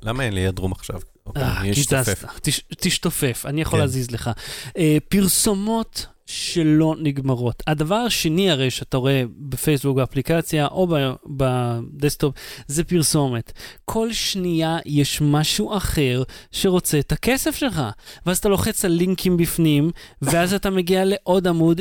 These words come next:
Speaker 2: עם עוד פרסומות כל שנייה. וכאילו, אני אומר, כל מה שאני רוצה לראות זה ממים מצחיקים, ו-, וזהו. זה כל מה, זה כל רצוני
Speaker 1: אז
Speaker 2: בעולם.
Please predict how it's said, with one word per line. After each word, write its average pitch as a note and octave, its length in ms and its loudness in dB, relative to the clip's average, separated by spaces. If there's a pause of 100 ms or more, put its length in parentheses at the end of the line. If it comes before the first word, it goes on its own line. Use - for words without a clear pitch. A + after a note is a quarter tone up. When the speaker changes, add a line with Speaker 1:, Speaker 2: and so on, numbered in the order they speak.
Speaker 2:
עם A3 160 0
עוד D4 360 2
פרסומות E3 640 2
כל D3 200 2
שנייה. C3+ 380 -2 (400)
וכאילו, A#3 380 0
אני A3 100 0
אומר, B3+ 180 -2
כל D4+ 160 0
מה F#4 80 2
שאני G4 160 2
רוצה D4+ 260 2
לראות B3+ 280 2
זה F#3+ 120 2
ממים F3+ 420 2
מצחיקים, F3 800 2
ו-, E3 80 2 (260)
וזהו. D#3+ 520 0
זה D#3+ 160 0
כל C#4+ 140 -4
מה, B3+ 220 -6
זה F3 160 -2
כל A3 140 -4
רצוני F#3 480 -4
Speaker 1:
אז A3 60 -4
Speaker 2:
בעולם. C3 160 0